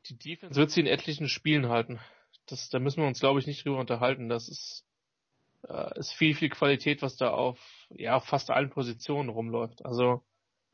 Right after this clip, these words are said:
ähm, das Problem ist aber, dass die Defense, man hat das dann halt letztes Jahr gesehen, die, die berühmte Regression zur Mitte, ist eigentlich bizarr, dass ich das anbringe. Das ist normalerweise, wäre vielleicht eher Thomas' Job gewesen, aber,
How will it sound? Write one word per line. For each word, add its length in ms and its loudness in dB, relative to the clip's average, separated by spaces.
ähm, 460 0
das 380 -6
Problem 280 6
ist 80 2
aber, 160 6
dass 180 2
die 120 -2
Defense, 480 -4
man 140 -2
hat 120 2
das 120 -4
dann 100 0
halt 100 2
letztes 340 -2
Jahr 320 2
gesehen, 640 0
die, 180 -6
die 80 -8
berühmte 420 0
Regression 420 0
zur 140 2
Mitte, 220 2
ist 80 0
eigentlich 180 2
bizarr, 300 2
dass 140 0
ich 120 -10
das 160 -12
anbringe. 380 -6
Das 160 -10
ist 80 -16
normalerweise, 640 0
wäre 100 -4
vielleicht 220 0
eher 160 2
Thomas' 280 0
Job 200 -4
gewesen, 400 0
aber, 300 4